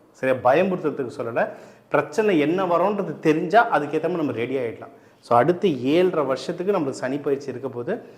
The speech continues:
அப்போ நம்ம பண்ற காரியங்கள் ஒவ்வொன்றுத்தையும் பார்த்து பார்த்து கரெக்டா பண்ணணும். So, இப்ப இந்த வக்ர பயிற்சி நடக்குதா? குரு சம்பந்தமா என்னென்ன நல்லது நடக்குமோ, அது எல்லாத்தையும் நீங்க ரெடி பண்ணி வச்சுக்கணும். So, வீடு, வண்டி, வாகனம் வாங்கணும்னா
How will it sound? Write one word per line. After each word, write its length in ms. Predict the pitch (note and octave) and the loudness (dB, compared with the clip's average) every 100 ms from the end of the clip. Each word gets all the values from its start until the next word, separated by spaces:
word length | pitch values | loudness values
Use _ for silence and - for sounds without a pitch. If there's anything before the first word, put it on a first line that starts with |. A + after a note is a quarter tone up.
| - | -4
அப்போ 540 | - - - B3 D#4 - - - | 2 2 2 -2 -2 -6 -16 -4
நம்ம 280 | C3+ - - - - - | 2 2 0 -14 -20 -4
பண்ற 440 | - D#3 G#3 G#3+ - | 4 4 6 4 2
காரியங்கள் 760 | - D3+ D3 F#3 F3+ E3+ E3 D3 | -2 -4 0 0 0 0 0 0
ஒவ்வொன்றுத்தையும் 720 | A#2+ B2+ C3 D#3 D#3 - G#3 - - | -2 -4 -4 -6 -6 -6 -8 -10 -4
பார்த்து 380 | D#3+ D#3+ F3+ F3 | 0 0 0 -6
பார்த்து 580 | - D3 D3 G#3+ A3 - C#3 | -6 -8 -4 -6 -6 -8 -8
கரெக்டா 320 | C#3 - F3 | -8 -6 -6
பண்ணணும். 380 | - A2+ G#2 A2 - - - | -4 -8 -10 -14 -20 -20 -12
So, 220 | - C#3 | 2 2
இப்ப 180 | B2+ C3 | 2 -2
இந்த 180 | B2 | -2
வக்ர 340 | A#2+ C3 C3 G3+ | 0 0 2 2
பயிற்சி 320 | F3 D3 C#3+ | 2 -2 -2
நடக்குதா? 340 | B2 A#2 A#2+ B2+ - - - A#2+ | -4 -2 -4 -6 -10 -20 -18 -2
குரு 300 | C#3+ G#3 A3+ F3+ | 4 4 4 0
சம்பந்தமா 460 | E3 E3 F3 E3 | -4 -2 -2 -2
என்னென்ன 580 | B2+ D#3 G3 G#3+ A3 A3+ | -2 -4 -6 -6 -6 -4
நல்லது 420 | G3+ C#3+ D3+ D#3 | 0 0 0 -2
நடக்குமோ, 380 | C#3+ B2+ - D#3 | -2 -4 -6 -8
அது 160 | B2+ A#2+ | -6 -8
எல்லாத்தையும் 420 | B2 C3+ C#3 D#3 | -10 -12 -10 -8
நீங்க 340 | C#3 G3 E3+ | -8 -10 -10
ரெடி 200 | A#2+ A#2 | -10 -10
பண்ணி 200 | A#2 A2+ | -10 -12
வச்சுக்கணும். 360 | G2+ - G#2+ - - - | -14 -18 -20 -20 -20 -20
So, 180 | - B2+ | -2 -2
வீடு, 380 | A2+ D#3 E3+ D#3+ | 0 0 2 2
வண்டி, 320 | C#3 C3+ C3+ | 2 2 -2
வாகனம் 540 | A#2+ B2+ B2 C3 B2+ A#2+ | 2 2 2 -2 -6 -6
வாங்கணும்னா 420 | B2 A#2 A#2+ | -6 -6 -8